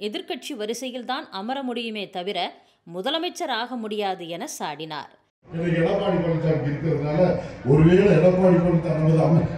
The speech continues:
Speaker 2: முதலமைச்சர் ஆகிவிட்டால் முதலமைச்சராவது உறுதி. ஆனால் ஒருவேளை முதலமைச்சர் ஆனதுக்கு பின்பு நமது ஒருவேளை இந்த ஸ்டாலின் எந்த, அஹ், எதிர்க்கட்சி ஆகிடுவாரோ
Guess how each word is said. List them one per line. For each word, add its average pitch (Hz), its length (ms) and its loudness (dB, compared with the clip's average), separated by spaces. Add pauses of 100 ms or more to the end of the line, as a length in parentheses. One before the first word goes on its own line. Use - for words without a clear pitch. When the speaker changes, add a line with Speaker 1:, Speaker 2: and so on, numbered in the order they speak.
Speaker 2:
முதலமைச்சர் 175 560 6
ஆகிவிட்டால் 143 640 2
முதலமைச்சராவது 175 880 6
உறுதி. 127 380 4 (400)
ஆனால் 180 340 6
ஒருவேளை 190 480 6
முதலமைச்சர் 180 540 4
ஆனதுக்கு 143 360 2
பின்பு 156 360 6 (460)
நமது 147 280 2
ஒருவேளை 151 600 2
இந்த 123 260 -2
ஸ்டாலின் 175 580 6 (320)
எந்த, 196 220 4 (580)
அஹ், 156 280 4
எதிர்க்கட்சி 196 500 6
ஆகிடுவாரோ 180 520 6